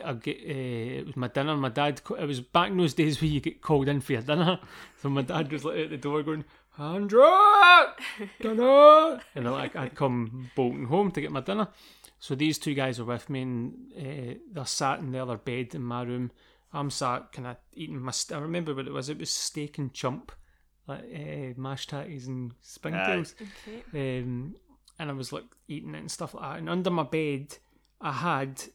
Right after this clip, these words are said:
Speaker 1: a box full of Hasbro wrestling figures.
Speaker 2: The best
Speaker 1: The
Speaker 2: wrestling
Speaker 1: best
Speaker 2: figures.
Speaker 1: wrestling figures.
Speaker 2: Aye.
Speaker 1: The fucking bomb. That
Speaker 2: I
Speaker 1: these
Speaker 2: know.
Speaker 1: ones are the best.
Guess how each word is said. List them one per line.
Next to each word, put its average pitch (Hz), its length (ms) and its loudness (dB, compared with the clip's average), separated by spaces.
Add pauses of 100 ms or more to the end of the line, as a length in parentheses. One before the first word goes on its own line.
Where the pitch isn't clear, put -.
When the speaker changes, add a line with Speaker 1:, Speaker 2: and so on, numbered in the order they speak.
(120)
Speaker 1:
a 147 40 -4
box - 720 0 (160)
full 165 520 -2
of 139 180 -6 (120)
Hasbro 147 880 -4 (160)
wrestling 151 400 -4
figures. 139 520 -6
Speaker 2:
The 107 200 -4
best 98 460 0
Speaker 1:
The 135 80 0
Speaker 2:
wrestling 147 320 2
Speaker 1:
best - 120 -4
Speaker 2:
figures. 170 160 0
Speaker 1:
wrestling 147 300 0
figures. 117 420 -6
Speaker 2:
Aye. 82 140 -2 (240)
Speaker 1:
The - 60 -18
fucking 143 420 -8
bomb. 135 400 -2
That 143 160 -8
Speaker 2:
I 95 80 -2
Speaker 1:
these 156 160 0
Speaker 2:
know. 170 60 -6
Speaker 1:
ones 139 160 -4
are 143 120 -4
the 131 80 -6
best. 131 380 -6